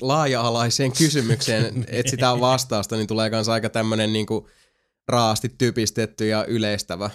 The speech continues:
Speaker 1: vastauskin. Tää on kivaa kyllä. Tää, koska mun mielestä tää on hyvä, että tästä,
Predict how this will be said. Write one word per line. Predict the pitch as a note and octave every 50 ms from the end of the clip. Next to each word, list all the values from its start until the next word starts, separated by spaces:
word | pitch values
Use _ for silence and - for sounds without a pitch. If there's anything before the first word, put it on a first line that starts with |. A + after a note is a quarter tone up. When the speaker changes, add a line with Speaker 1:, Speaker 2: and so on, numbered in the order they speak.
| - - - _ -
Speaker 1:
vastauskin. | G#2 G2+ G2+ G2 - - - D#2+ F2 G2 - - - - - - _ _ _ _ _ _ _ _ _ _ _ _ _ _ _ _ _ _ _ _ _ _ _ _ _ _ _ _ _ _ - - -
Tää | - B4
on | G#4 -
kivaa | - D#4+ A3 A2+ F#2 F2+
kyllä. | - G2+ G2 F2 - _ _ _
Tää, | - F3 F#3 E3
koska | D#3+ F#3+ F3 - F3+
mun | F#3 F#3
mielestä | F#3 F3+ F3 -
tää | F#3 F3
on | F3+
hyvä, | G#3+ G3+ F#3 C3
että | A#2 - -
tästä, | A2 - -